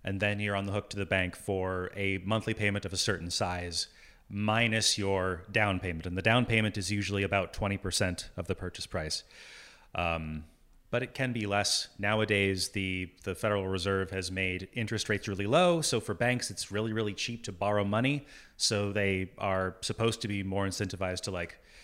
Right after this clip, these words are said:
take a smaller down payment so more people can buy houses to, like, help prop up the housing market. All these different, you know, kind of strands of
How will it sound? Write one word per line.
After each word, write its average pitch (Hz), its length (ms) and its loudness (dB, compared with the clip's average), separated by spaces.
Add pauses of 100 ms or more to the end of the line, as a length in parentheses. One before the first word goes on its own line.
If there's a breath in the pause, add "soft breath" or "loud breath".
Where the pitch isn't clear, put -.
(380 soft breath)
take 107 220 0
a - 20 -2
smaller 98 480 2
down 98 240 0
payment 104 400 -2
so 87 240 -6
more 90 200 -6
people 90 260 -6
can 92 120 -6
buy 90 200 0
houses 101 540 0
to, 98 120 -8
like, 87 260 -8 (100)
help - 380 -10
prop 95 220 -6
up 95 140 -4
the 87 100 -6
housing 98 320 2
market. 82 340 -6 (380 soft breath)
All 127 160 6
these 131 300 2
different, 104 420 0 (880)
you 104 140 -10
know, 82 280 -8 (280)
kind 95 180 -6
of 85 80 -2
strands 98 600 0
of 87 280 -8